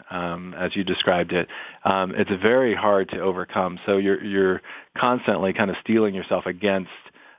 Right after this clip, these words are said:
that possibility. But if you do slip into that again, you know, if, if you're working with someone or if you have a close friend who can help you connect up to something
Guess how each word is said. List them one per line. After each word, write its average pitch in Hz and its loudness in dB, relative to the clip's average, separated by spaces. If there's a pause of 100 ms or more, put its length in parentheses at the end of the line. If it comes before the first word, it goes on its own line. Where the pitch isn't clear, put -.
(160)
that 95 2
possibility. 95 2
But 95 2
if - -6
you 110 2
do 120 2 (100)
slip 131 2
into 101 -4
that 90 2
again, 98 2 (320)
you 104 4
know, 95 6
if, 90 2
if 101 -4
you're 101 4
working 107 2
with 98 -6
someone 95 0
or 90 -2
if 90 -6
you 95 0
have 95 2
a 92 -2
close 92 -2 (100)
friend 104 2
who 92 -8
can 95 -8
help 104 0
you 107 -8
connect 101 -2
up 110 0
to 92 -6
something 87 -2